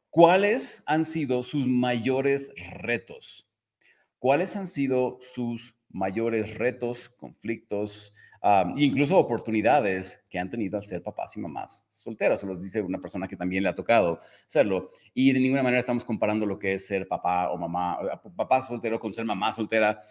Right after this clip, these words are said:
Sabemos que implican cosas diferentes y hay muchas, hay, hay, admiro muchísimo a las personas que son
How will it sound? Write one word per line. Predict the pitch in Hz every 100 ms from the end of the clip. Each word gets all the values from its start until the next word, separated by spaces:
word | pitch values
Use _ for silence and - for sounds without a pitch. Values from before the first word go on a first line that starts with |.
| -
Sabemos | 147 151
que | 143
implican | - 127 127 117
cosas | 123 113
diferentes | 104 104 104 98 101 -
y |
hay | 107
muchas, | 113 110 110 -
hay, | - 107 120
hay, | 92
admiro | 98 139 131
muchísimo | 123 180 175 147
a | 110
las | 107
personas | 110 120 120
que | -
son | 127